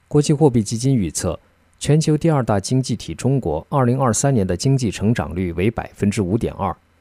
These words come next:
然而，由于消费需求疲软、青年失业率飙升以及关键房地产行业陷入危机，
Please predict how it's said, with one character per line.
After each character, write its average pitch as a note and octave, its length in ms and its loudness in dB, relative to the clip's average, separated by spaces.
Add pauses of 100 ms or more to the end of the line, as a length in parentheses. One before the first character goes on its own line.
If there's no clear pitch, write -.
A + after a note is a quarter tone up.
(320)
然 F2+ 160 -2
而， D2+ 180 0 (280)
由 C3 160 4
于 D3+ 100 6
消 D#3+ 240 2
费 D3+ 180 2
需 C#3 220 -2
求 G#2+ 220 0
疲 G2+ 160 -4
软、 A2 200 2 (380)
青 D#3+ 240 2
年 A2+ 160 4
失 C3 220 -2
业 B2 160 4
率 F#2 160 -2
飙 F#2+ 240 0
升 A#2+ 260 0 (320)
以 G#2 100 -2
及 A2+ 200 0
关 D3+ 200 4
键 D3 200 4
房 G2+ 200 -2
地 C#3 120 0
产 E2 180 -6
行 E2+ 220 -2
业 G2+ 120 2
陷 G2 220 0
入 E2 220 -4
危 F2+ 120 -4
机， G#2+ 300 0